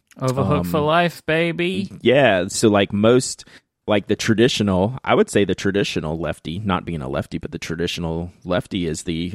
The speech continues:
Speaker 2: overhook, right?
Speaker 1: Yep.
Speaker 2: Like, you can see what you're writing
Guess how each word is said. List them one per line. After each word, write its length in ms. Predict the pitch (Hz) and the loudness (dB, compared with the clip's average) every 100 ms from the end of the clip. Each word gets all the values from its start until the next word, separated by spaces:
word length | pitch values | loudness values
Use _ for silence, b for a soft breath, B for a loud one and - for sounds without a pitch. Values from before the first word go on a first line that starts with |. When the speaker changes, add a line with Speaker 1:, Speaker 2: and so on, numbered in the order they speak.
| - | 0
Speaker 2:
overhook, 500 | 123 151 85 - - | 0 0 -4 -6 -8
right? 220 | 69 76 | -6 -4
Speaker 1:
Yep. 100 | 107 | -4
Speaker 2:
Like, 240 | 73 78 - B B B _ _ 98 | -6 -8 -12 B B B _ _ 0
you 600 | 104 101 92 87 87 101 _ - | 2 4 2 0 -4 -8 _ -4
can 160 | 120 | -4
see 240 | 127 - 101 | -2 -4 0
what 180 | 113 - | 2 4
you're 120 | 117 | 2
writing 560 | 92 80 87 87 90 | 2 -2 -4 -6 -8